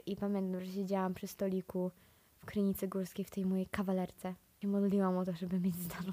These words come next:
maturę. I sprawdzałam, jeszcze jakoś tak wszyscy już wiedzieli, czy zdali, czy nie zdali, a ja nie mogłam, bo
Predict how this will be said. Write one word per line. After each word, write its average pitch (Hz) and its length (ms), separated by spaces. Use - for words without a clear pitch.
maturę. - 540
I 202 120
sprawdzałam, 190 800
jeszcze 185 240
jakoś 185 360
tak - 200
wszyscy - 300
już 190 100
wiedzieli, 208 400
czy 214 120
zdali, 196 320
czy - 120
nie 196 140
zdali, 190 300
a 180 140
ja 185 120
nie 190 140
mogłam, 190 320
bo 180 120